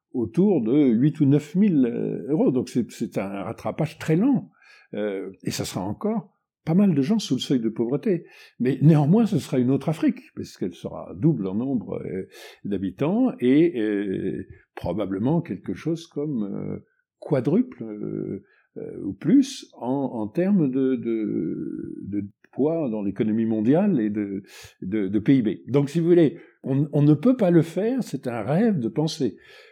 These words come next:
qu'on devient quelque chose de cinq fois plus important d'un point de vue de la production, de la, des valeurs ajoutées dans l'économie, et que le contenu en énergie,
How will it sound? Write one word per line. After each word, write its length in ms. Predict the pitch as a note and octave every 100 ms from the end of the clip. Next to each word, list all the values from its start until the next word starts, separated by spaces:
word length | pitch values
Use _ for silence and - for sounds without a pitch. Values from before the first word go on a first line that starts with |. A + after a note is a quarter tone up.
| _ -
qu'on 320 | C3 G#2 -
devient 680 | - - A2+ C3+ A#2+ A#2 F#2 F#2 _ _ _ _ _
quelque 260 | - G#2+ A#2+
chose 280 | - C#3 G#2
de 80 | G#2+
cinq 280 | - G3
fois 140 | - F3
plus 200 | D3 C3
important 460 | A#2 B2 - B2+
d'un 120 | G#2 G2
point 160 | G#2
de 80 | G2
vue 300 | G2+ G2 F2+ -
de 100 | E2+
la 100 | D#2+
production, 840 | - - G#2 A2 G#2+ - C4+ E4+ _ _ _
de 100 | -
la, 80 | E2+ -
des 140 | -
valeurs 340 | D#2+ G#2+ C3+ A#2
ajoutées 300 | G#2+ A2 B2
dans 100 | G2+
l'économie, 480 | F#2 G2+ G2+ F3+ - _ _ _ _ _ -
et 100 | C3+
que 100 | F3
le 180 | C#3 B2+
contenu 760 | F#3 E3+ G3 E3 D3 G#2+ - - _ _ _
en 180 | B2+ C3
énergie, 880 | B2+ B2 A2+ A2 E3 A3+ C4 A3+